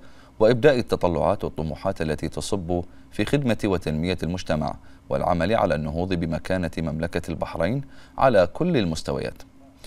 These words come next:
جاء ذلك خلال حضورها نيابة عن معالي السيد علي بن صالح الصالح رئيس مجلس الشورى للحفل الختامي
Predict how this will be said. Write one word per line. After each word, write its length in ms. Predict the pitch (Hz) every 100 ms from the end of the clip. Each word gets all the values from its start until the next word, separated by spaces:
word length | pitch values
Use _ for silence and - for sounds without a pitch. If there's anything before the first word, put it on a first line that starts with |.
| - - -
جاء 140 | 127
ذلك 280 | 143 185 -
خلال 460 | 135 - 120 131 101
حضورها 560 | - 107 139 92 80 90
نيابة 300 | 82 85 -
عن 360 | 98 123 117 82
معالي 400 | 78 87 90 78
السيد 360 | 76 - 85 82
علي 160 | 85
بن 100 | 80
صالح 300 | 76 80 78
الصالح 420 | - - 90 127
رئيس 300 | 92 76 82
مجلس 340 | 80 80 78 -
الشورى 400 | - 85 82 120
للحفل 420 | 92 - - 85
الختامي 600 | - 85 85 82 95 139